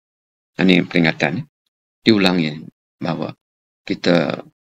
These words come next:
kena lakukan kebaikan, ketaatan sebaik mungkin, sebanyak mungkin, semampu mungkin. Tapi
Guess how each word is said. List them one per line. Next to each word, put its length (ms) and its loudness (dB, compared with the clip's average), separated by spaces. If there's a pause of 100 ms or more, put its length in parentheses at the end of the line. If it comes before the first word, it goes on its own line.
(100)
kena 280 2
lakukan 840 -4
kebaikan, 960 -2
ketaatan 580 -4 (220)
sebaik 580 -2
mungkin, 400 -2
sebanyak 480 -2
mungkin, 480 -6
semampu 400 4
mungkin. 480 -2 (840)
Tapi 460 2